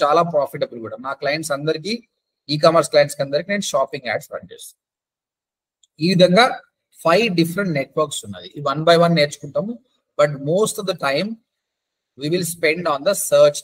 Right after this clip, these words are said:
network only. ఇది ఒక్కటి నేర్చుకుంటే ఇవన్నీ చాలా ఈజీ అండి, చాలా చాలా ఈజీ. ఇది చాలా కష్టమైనది. So ఈ వీక్ మొత్తం కూడా మనం సెర్చ్ నెట్వర్క్ ఉన్న బేసిక్స్ అన్ని నేర్చుకుంటాం. ఇది పర్ఫెక్ట్ అయినామంటే ఇవన్నీ వన్,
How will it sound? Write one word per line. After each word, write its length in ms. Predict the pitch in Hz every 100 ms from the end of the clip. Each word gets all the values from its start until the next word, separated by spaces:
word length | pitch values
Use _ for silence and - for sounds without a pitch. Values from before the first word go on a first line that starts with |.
| 120
network 320 | - 117 113 101
only. 260 | 95 104 113 87 _ _ _ _ _ _ _ _ _ _ _ 135
ఇది 100 | 151
ఒక్కటి 320 | 156 156 226 185
నేర్చుకుంటే 380 | 180 175 202 196 190
ఇవన్నీ 200 | 175 175 170
చాలా 240 | 147 165 175 147
ఈజీ 160 | 123 120
అండి, 140 | 107 107 120
చాలా 200 | 127 139 131
చాలా 160 | 113 104
ఈజీ. 180 | 101 - _ _ _ _ _ -
ఇది 100 | 131 151 131
చాలా 180 | 143 151 147 117
కష్టమైనది. 600 | - - 120 101 85 _ _ _ _
So 60 | - 151
ఈ 20 | 151
వీక్ 180 | 156 156 165
మొత్తం 280 | 165 - 190 180
కూడా 120 | 202
మనం 140 | 190 165 -
సెర్చ్ 240 | 151 165 165
నెట్వర్క్ 300 | 156 156 -
ఉన్న 140 | 147 131 127
బేసిక్స్ 340 | 131 151 -
అన్ని 240 | 147 175 190 151
నేర్చుకుంటాం. 440 | 117 - _ - _ _ _ 127
ఇది 100 | 151
పర్ఫెక్ట్ 300 | - - 175 170
అయినామంటే 380 | 160 156 160 - _ _ _ -
ఇవన్నీ 220 | 123 143 147 127
వన్, 140 | 147